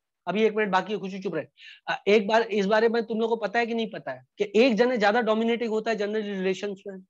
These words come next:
पता है ना? मैं शुरू से जानता हूं तुम बहुत बदमाश हो। हम्म, हम्म।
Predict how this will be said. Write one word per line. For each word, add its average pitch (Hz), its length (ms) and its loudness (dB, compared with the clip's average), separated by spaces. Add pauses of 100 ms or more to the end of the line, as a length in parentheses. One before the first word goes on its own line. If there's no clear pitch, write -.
(120)
पता 175 160 0
है 202 120 2
ना? 220 200 -6 (1500)
मैं 147 80 -8
शुरू 175 280 -6
से 175 140 -6
जानता 135 280 -6
हूं 123 80 -8
तुम 135 220 -8
बहुत 160 160 -2
बदमाश 120 440 -12
हो। - 120 -20 (800)
हम्म, 127 460 -10 (160)
हम्म। 123 280 -12